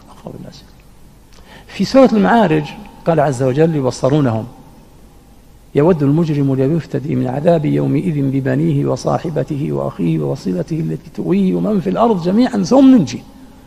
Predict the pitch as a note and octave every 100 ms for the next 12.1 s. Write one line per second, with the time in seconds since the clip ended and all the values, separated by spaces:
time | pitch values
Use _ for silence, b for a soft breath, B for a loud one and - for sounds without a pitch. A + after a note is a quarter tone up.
0 | B B B B B - F#3 - A#3+ C#4
1 | B3+ C#4 D4 C#4 - A#3+ A#3+ A#3 C#4+ B3+
2 | - - - - - - - - - B
3 | B B B - C#3 A#2+ C3+ B2+ B2+ C3
4 | A#2+ B2+ C#3+ C#3 C#3 - A#2+ A#2+ - A#2+
5 | A#2+ B2 - B2 - - - - - -
6 | - - - - - - - - - -
7 | - - - - - - - - - -
8 | B2 A2+ G#2 G#2+ - G#2+ G#2 - - -
9 | - - - - - - - - - -
10 | - - - - - - C4 B3+ G3 A3
11 | G3+ E3 F3 G3 G#3+ - A#2+ A2 A#2 A#2
12 | A#2